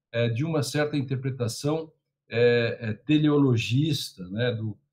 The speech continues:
aquilo que viola, que no meu verdade e consenso, Rafa, lembra, né, eu chamo, que o Stein gosta muito, que é o dilema da ponte.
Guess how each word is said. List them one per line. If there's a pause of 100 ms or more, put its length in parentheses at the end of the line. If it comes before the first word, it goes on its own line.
(180)
aquilo
que
viola,
que
no
meu
verdade
e
consenso,
Rafa, (460)
lembra,
né,
eu
chamo,
que
o
Stein
gosta
muito, (400)
que
é
o
dilema
da
ponte.